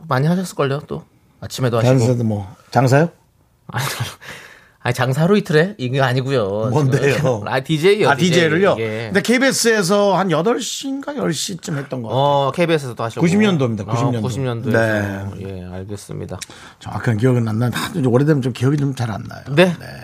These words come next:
Speaker 1: 화이트의 네모의 꿈. 자, 과연 여러분들 어떤 오답을 보냈는지 보도록
Speaker 2: 제가
Speaker 1: 하겠습니다.
Speaker 2: 이럴 수밖에 없는 것 중에 하나 눈에 띄는 게
Speaker 1: 네.
Speaker 2: 일사이삼님, 내일 모레 환갑인 정수 오빠의 꿈.
Speaker 1: 네.
Speaker 2: 내일 모레 환갑은 아닙니다. 예,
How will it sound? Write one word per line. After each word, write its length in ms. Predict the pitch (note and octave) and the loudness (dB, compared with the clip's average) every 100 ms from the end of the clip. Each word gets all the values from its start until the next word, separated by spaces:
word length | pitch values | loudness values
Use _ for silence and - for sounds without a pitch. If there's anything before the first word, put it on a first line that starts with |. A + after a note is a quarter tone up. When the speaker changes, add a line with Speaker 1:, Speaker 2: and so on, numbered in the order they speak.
| A#2+ E3 | -16 -8
Speaker 1:
화이트의 320 | - F#3+ F#3+ D#3+ | 0 0 2 2
네모의 360 | D#3 G3+ G3+ | 4 4 2
꿈. 200 | D#3+ C3+ | 0 -4
자, 160 | B2 A#2+ | -4 -4
과연 240 | B2+ C3 | -2 0
여러분들 360 | B2+ C#3+ D3+ C#3+ | 2 2 0 2
어떤 380 | C#3+ E3+ C4+ G#3+ | 2 4 2 4
오답을 260 | G3+ G#3+ G3 | 4 4 4
보냈는지 540 | F3+ E3+ C3+ G#2+ B2 | 2 0 -2 -4 -4
보도록 360 | B2+ A#2 A#2+ B2+ | -4 -8 -8 -4
Speaker 2:
제가 100 | C#3 | 0
Speaker 1:
하겠습니다. 140 | D3 | 2
Speaker 2:
이럴 120 | D3+ | 2
수밖에 360 | C#3+ D#3 D#3+ C#3+ | 2 2 0 2
없는 200 | C#3+ D#3 | 0 0
것 120 | D3 | 0
중에 120 | C#3 | -2
하나 220 | C3+ C3 D3+ | -2 0 0
눈에 240 | B2+ C3 | 0 0
띄는 260 | D3 C#3 B2 | -2 -2 -4
게 80 | A2 | -6
Speaker 1:
네. 320 | A2 E3 C#3+ | -10 -6 -2
Speaker 2:
일사이삼님, 760 | C3+ D#3 C3+ A#2 A#2 A#2 D#3+ C3+ | -2 0 -2 -2 -2 -2 -4 -2
내일 200 | B2 C#3+ | -2 0
모레 260 | C#3+ C#3 | 0 0
환갑인 500 | C3 C3 C3+ C3+ F3 | 0 -2 -2 -2 -2
정수 260 | C#3 C3 B2 | -2 -2 -2
오빠의 280 | G#2+ B2+ A2 | -6 -8 -10
꿈. 220 | - A2+ G#2 | -10 -12 -10
Speaker 1:
네. 500 | A2 G2+ F#2 F#2 E2 - - _ _ _ _ - | -10 -8 -6 -8 -12 -18 -20 _ _ _ _ -8
Speaker 2:
내일 140 | G#2+ A#2+ | -2 2
모레 160 | D#3 | 4
환갑은 400 | B2 D3 C#3 D#3+ | 4 4 4 4
아닙니다. 540 | D#3 G#2+ G#2 G2 C3 C3 - - | 2 2 -2 -2 -4 -6 -16 -16
예, 340 | G#2+ G#2 A2 | -12 -10 -12